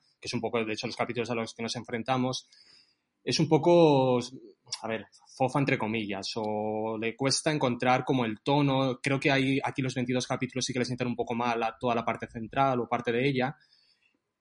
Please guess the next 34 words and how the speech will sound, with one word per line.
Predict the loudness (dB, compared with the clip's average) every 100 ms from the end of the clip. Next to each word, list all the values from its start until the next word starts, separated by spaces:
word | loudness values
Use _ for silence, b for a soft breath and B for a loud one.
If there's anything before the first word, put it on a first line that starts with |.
| _ 2
Y, | 4
pero | 6 6
en |
cambio | 6 6
creo | 6 4
que |
tiene | 6 4
el |
mejor | 4 2
arco | 2 2
la | 2
serie. | 0 -2
O | -2
sea, | 0
creo | 2
que | 2
todo | 2
el |
arco | 2 0
de | -2
Desmond, | 0 0 2 0 0
creo | -2
que |
todo | 0 -2
el |
arco | 0
de | -2
la |
escotilla, | -2 -6 -2 0 2 2
creo | 2
que | 0
toda | 2
la | 2
idea | 2 2